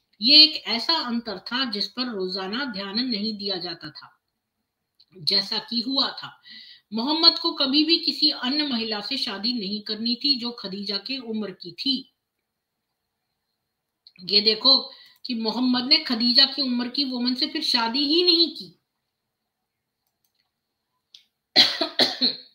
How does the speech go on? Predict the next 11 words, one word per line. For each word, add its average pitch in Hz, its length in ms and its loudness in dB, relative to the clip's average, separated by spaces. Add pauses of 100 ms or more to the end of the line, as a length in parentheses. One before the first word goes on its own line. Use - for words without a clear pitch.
(1400)
अब 269 220 -4
चौथा 269 500 2
सिद्धांत 247 520 0
क्या 185 140 -6
है? 165 200 -10 (440)
तारा 240 260 4
मैकार्थर 247 560 -2
लिखती 214 380 -6
है 233 140 -2
कि 294 180 0
मोहम्मद 247 560 -2